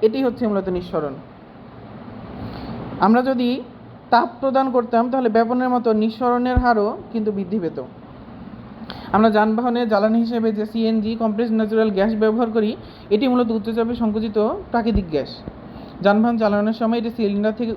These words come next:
উচ্চ গতিতে বেরিয়ে এসে ইঞ্জিনে প্রবেশ করে, অর্থাৎ এখানেও নিঃসরণ ঘটে। বাসাবাড়ির সিলিন্ডারেও কিন্তু নিঃসরণ হয়। সিলিন্ডারে থাকে প্রোপেন এবং বিউটেন গ্যাস।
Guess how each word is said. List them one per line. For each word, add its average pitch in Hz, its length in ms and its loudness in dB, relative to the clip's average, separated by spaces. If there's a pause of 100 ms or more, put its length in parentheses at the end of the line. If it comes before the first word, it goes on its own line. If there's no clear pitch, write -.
উচ্চ 214 240 -6
গতিতে 233 300 2
বেরিয়ে 214 260 4
এসে 214 160 0
ইঞ্জিনে 214 320 2
প্রবেশ 220 320 -2
করে, 247 280 0 (400)
অর্থাৎ 214 300 2
এখানেও 233 220 2
নিঃসরণ 196 480 2
ঘটে। 147 240 -2 (560)
বাসাবাড়ির 233 440 2
সিলিন্ডারেও 233 720 2 (320)
কিন্তু 220 220 2
নিঃসরণ 208 420 0
হয়। 156 200 0 (140)
সিলিন্ডারে 226 400 4
থাকে 233 360 0 (760)
প্রোপেন 233 320 2
এবং 247 260 2
বিউটেন 208 380 2
গ্যাস। 139 200 -2